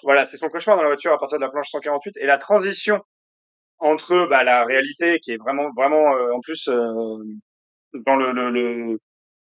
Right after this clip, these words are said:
le style du reste de la B D, là où on s'y retrouve pas mal, et puis cette espèce de désagrégation vers son cauchemar, euh, elle est, elle est incroyable. Et puis après, on ressort, euh, et on se retrouve, euh, dans le, le, la B D,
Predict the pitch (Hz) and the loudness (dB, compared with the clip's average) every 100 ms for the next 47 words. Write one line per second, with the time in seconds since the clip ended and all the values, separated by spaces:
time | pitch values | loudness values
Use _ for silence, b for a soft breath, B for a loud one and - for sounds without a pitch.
0 | _ _ _ _ _ _ _ - 143 - | _ _ _ _ _ _ _ -4 -4 -4
1 | - 226 196 117 - 135 165 151 156 147 | -2 0 0 -4 -8 -4 -2 0 2 2
2 | 147 165 156 _ 135 135 123 117 127 - | 2 0 0 _ 0 0 -2 -12 -12 -6
3 | 131 147 190 151 135 160 160 135 139 139 | -2 2 2 0 -6 -16 -8 -6 -6 -6
4 | 170 139 135 165 156 160 147 160 156 156 | -6 -6 -6 -2 2 2 2 4 4 2
5 | - 180 143 165 165 160 160 147 170 185 | -2 -4 0 0 0 -4 -2 -2 0 0
6 | 165 - 123 120 120 120 117 - _ _ | 0 -2 0 4 4 4 0 -4 _ _
7 | 110 117 107 110 117 - 175 180 131 151 | -4 -2 0 0 0 2 2 2 0 0
8 | 135 196 165 156 147 - - _ _ _ | 4 4 4 2 0 0 -6 _ _ _
9 | _ _ _ _ 139 135 135 131 131 127 | _ _ _ _ -4 0 2 2 2 0
10 | 127 127 127 123 123 123 120 120 156 180 | -4 -6 -6 -6 -6 -10 -10 -2 0 2
11 | 143 135 - 135 147 - 175 165 139 131 | 0 -2 2 4 2 0 -6 2 4 4
12 | 127 123 123 143 147 135 127 123 123 123 | 2 0 0 2 2 2 0 -2 -2 0
13 | 135 | 0